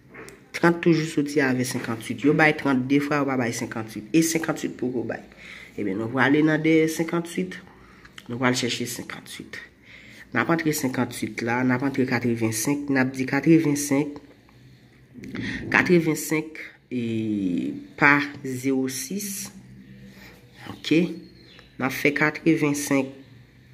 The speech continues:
Ouè. Mantre 85 nan tout boudou. Tande bien ou. Nou fè 85 par 31. Nan tout boul yo, paske katrevensenk ta dwe bay,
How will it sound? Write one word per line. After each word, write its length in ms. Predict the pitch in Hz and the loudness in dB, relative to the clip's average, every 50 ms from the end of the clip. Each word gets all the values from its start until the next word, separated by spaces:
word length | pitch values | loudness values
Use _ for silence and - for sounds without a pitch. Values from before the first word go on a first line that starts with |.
| - - - | -20 -12 -6
Ouè. 320 | 117 110 120 156 196 - - - | -2 0 0 0 0 -2 -2 -2
Mantre 400 | 123 127 131 156 175 - 135 110 | 0 0 2 2 2 0 0 2
85 640 | - 139 139 147 143 143 143 139 - - 127 127 - | 2 2 2 2 0 0 -2 -4 -6 -6 -8 -6 -6
nan 140 | 135 127 131 | -8 -8 -6
tout 160 | - 151 147 | -6 -6 -6
boudou. 380 | 139 123 117 107 98 104 101 - | -4 -6 -8 -6 -6 -8 -6 -4
Tande 280 | 123 120 131 160 185 185 | -4 0 2 2 2 2
bien 300 | 165 165 175 175 185 214 | 2 2 4 4 4 2
ou. 240 | 277 - - - - - - - - - - | 0 -2 -4 -8 -12 -12 -12 -14 -14 -8 -2
Nou 200 | 123 127 139 156 | 2 2 2 2
fè 160 | - - - - | 2 0 0 2
85 720 | - 139 139 143 143 135 139 139 135 - - 147 143 - - | 2 2 2 2 2 2 0 -2 -2 -2 -4 -4 -4 -2 -2
par 140 | 135 123 127 | -2 -2 0
31. 580 | - 127 127 - - 127 123 - 139 147 180 - - - - - - - - - - - - - - - - - - - - | 0 -2 -2 -2 -2 -4 -4 -2 -2 -2 -2 -2 -4 -8 -14 -18 -20 -20 -20 -20 -20 -20 -20 -20 -20 -20 -20 -20 -16 -8 -4
Nan 160 | 127 127 127 | -4 -4 0
tout 160 | - 147 139 139 | 2 2 2 2
boul 240 | 139 135 131 131 | 2 2 2 2
yo, 60 | 139 135 | 2 2
paske 420 | 131 127 127 - - - - 147 143 | 0 0 -2 -4 -6 -4 -4 -4 -2
katrevensenk 760 | - 131 123 127 - 135 131 131 135 127 131 - 135 - - | 0 -2 -2 -2 0 -2 0 0 -2 -4 -4 -4 -6 -6 -6
ta 140 | - 123 113 110 | -4 -2 -2 0
dwe 180 | 110 123 127 - | 2 2 2 2
bay, 240 | 127 117 107 87 90 | 2 0 -2 -4 -6